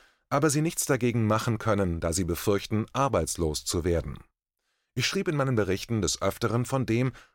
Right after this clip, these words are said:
was ich als das höchste Maß aller Korruption sehe, nämlich ein abhängiges Beschäftigungsverhältnis. Damals verstanden das wenige,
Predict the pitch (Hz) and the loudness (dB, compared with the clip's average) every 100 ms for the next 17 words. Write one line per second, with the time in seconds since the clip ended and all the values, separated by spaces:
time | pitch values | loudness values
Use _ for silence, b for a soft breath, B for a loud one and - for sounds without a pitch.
0 | B 120 156 120 131 139 - 170 - 107 | B -4 -4 -6 -2 -2 0 0 0 0
1 | 92 101 - 98 107 120 117 123 - - | 2 2 0 0 0 0 0 0 -2 -2
2 | 127 147 143 82 71 - _ _ 95 92 | 0 0 0 0 -2 -8 _ _ -2 0
3 | 90 87 87 85 113 - 101 92 110 - | 0 -2 -6 -4 -4 -2 -2 0 -2 -2
4 | - 123 - 160 - 85 76 - 82 76 | -4 -4 -2 -4 -4 -2 -2 -2 0 0
5 | 80 - - - - _ _ _ _ _ | -2 -4 -8 -10 -10 _ _ _ _ _
6 | _ - 139 165 170 - 156 127 127 131 | _ 0 2 2 0 0 0 0 0 0
7 | 120 - 113 120 101 90 | 0 2 2 2 2 0